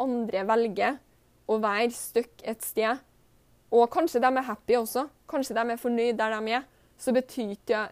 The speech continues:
så betyr ikke at du trenger å være, eh, altså, finn deg i da, den livsstilen. Hvis det ikke er for deg, så tør å gå din vei. Og jeg kom over, eller hørt, hørt der også av ei, eh,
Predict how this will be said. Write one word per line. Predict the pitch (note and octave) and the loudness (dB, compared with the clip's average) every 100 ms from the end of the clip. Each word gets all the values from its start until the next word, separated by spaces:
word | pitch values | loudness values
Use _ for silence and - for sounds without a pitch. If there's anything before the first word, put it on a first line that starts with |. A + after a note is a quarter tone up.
| - - | -10 -12
så | - A3+ | -6 -4
betyr | A#3+ A3+ | -4 -6
ikke | G3 A#3 | -2 -2
at | A3+ - | -4 -6
du | A3 C4+ C4+ _ _ _ _ - | -4 -4 -6 _ _ _ _ -2
trenger | B3+ A#3+ A3+ - | 0 2 0 -2
å | F#3+ | -2
være, | G#3 G3+ G#3 G#3 _ _ _ _ - | 0 0 -2 -4 _ _ _ _ -4
eh, | G#3 G3+ G3 G3 - - | -2 0 0 -4 -6 -8
altså, | A#3+ F#3 F3+ F#3 _ _ _ _ _ _ - G3+ F#3 - | -4 -4 -4 -8 _ _ _ _ _ _ -20 -18 -18 -16
finn | - D4 B3 A3+ | -6 -2 0 0
deg | G3 A#3 D4+ | -2 0 0
i | B3+ | 0
da, | G3+ - _ _ - F#3 - | 0 -4 _ _ -12 -12 -6
den | G#3 A3 A3+ A3+ | -2 2 2 2
livsstilen. | F#3+ - - A#3+ A3 | -6 -8 0 0 0
Hvis | A#3 - | -4 0
det | G#3 B3 | 2 2
ikke | - G3+ | -2 -6
er | G3+ | -4
for | G3+ | -2
deg, | G#3+ C4+ _ _ | -2 -4 _ _
så | - A#3 - | -8 -8 -4
tør | A#3 A#3 - | -4 -4 -4
å | A3 | -2
gå | G#3+ A3 | 0 -2
din | G#3 G#3 G3+ | -2 -4 -2
vei. | G3+ B3 - _ _ _ - - G#3 | 0 -2 -4 _ _ _ -20 -6 2
Og | A3+ A#3 | 4 6
jeg | A#3 A#3 - | 6 4 2
kom | E4 C4+ A#3 | -2 0 0
over, | G3 G3+ | 0 0
eller | A#3 G3+ A#3 | 2 2 2
hørt, | A3 A3 _ - | 0 0 _ -14
hørt | A3+ A#3 G#3+ | -6 -4 -2
der | G#3+ G3+ G#3+ | -2 -2 -2
også | G#3 G3+ F#3+ | -4 -4 -4
av | F#3+ F#3 | -4 -4
ei, | G3 G3 G3 | -2 0 -2
eh, | F#3+ | -2